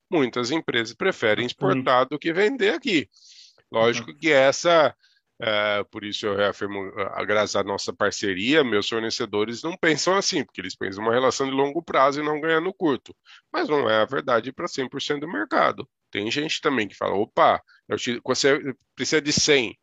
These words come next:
Speaker 1: agora cresceu duzentos por cento, você precisa de quanto? Ah, precisa de trezentos. Não, vou te entregar duzentos, que é cem por cento a mais, mas não trezentos."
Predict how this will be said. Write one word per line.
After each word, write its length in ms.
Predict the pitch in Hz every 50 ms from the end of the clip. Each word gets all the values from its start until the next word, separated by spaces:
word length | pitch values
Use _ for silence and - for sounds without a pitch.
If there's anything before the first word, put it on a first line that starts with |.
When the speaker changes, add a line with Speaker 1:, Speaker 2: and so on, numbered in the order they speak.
| _ _ -
Speaker 1:
agora 400 | 107 98 92 110 123 131 147 127
cresceu 300 | 127 135 - - 147 135
duzentos 400 | 127 131 117 127 143 147 131 -
por 160 | - 147 127
cento, 340 | - - 139 135 147 135 -
você 100 | - 131
precisa 220 | - - - 151
de 100 | 143 147
quanto? 400 | 131 - 147 139 127 110 - 120
Ah, 240 | 120 120 123 117 110
precisa 260 | - - - - 127 127
de 280 | 131 143 147 139 135
trezentos. 800 | - - 143 156 143 127 143 131 117 104 - - 87 - - - _ - - _ -
Não, 140 | 135 120 98
vou 120 | 98 107
te 120 | 104 - 135
entregar 320 | 131 - 135 131 139 147
duzentos, 600 | 139 135 180 190 160 107 120 120 139 165 - -
que 80 | - 135
é 60 | 117
cem 260 | - - - 127 127 -
por 140 | 123 113
cento 300 | - - 110 107 104 -
a 80 | 127 131
mais, 520 | 139 127 113 113 135 180 247 - - - - _ - - - - _ -
mas 120 | 131 131 127
não 200 | 123 123 131 139
trezentos." 680 | - 190 208 208 160 175 147 110 - - - - -